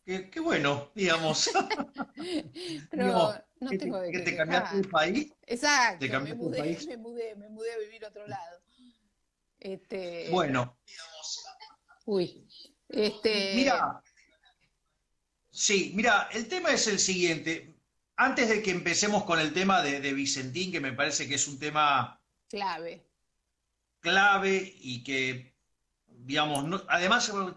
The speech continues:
Speaker 1: muestra un montón de irregularidades y muestra las desprolijidades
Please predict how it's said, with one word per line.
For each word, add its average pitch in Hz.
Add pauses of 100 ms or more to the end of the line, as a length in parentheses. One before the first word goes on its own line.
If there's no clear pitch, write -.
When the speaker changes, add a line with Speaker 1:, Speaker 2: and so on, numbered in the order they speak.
Speaker 1:
muestra 208
un 170
montón 185
de 180
irregularidades 147
y -
muestra 156
las 139
desprolijidades 143